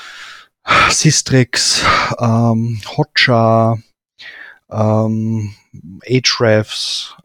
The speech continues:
ähm, die Mangool Suite, ähm, seo Texter Tool, den seo Surfer, also ganz, ganz viele Tools eigentlich.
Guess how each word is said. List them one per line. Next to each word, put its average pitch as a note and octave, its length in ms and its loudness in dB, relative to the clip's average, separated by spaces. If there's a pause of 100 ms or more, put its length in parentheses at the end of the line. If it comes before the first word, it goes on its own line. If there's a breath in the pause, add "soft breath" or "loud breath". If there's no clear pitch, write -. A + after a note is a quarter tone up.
ähm, G2 1120 -8
die G#2 80 -2
Mangool A2 460 2
Suite, B2+ 800 2 (340)
ähm, G2 760 -4 (2000 loud breath)
seo B2 380 0
Texter - 420 -2
Tool, C3+ 280 2
den A#2+ 140 2
seo C#3 320 0
Surfer, A2+ 840 2 (200)
also - 180 -4
ganz, B2+ 340 -2
ganz B2+ 220 -2
viele C3 320 0
Tools - 360 -2
eigentlich. C3 680 -4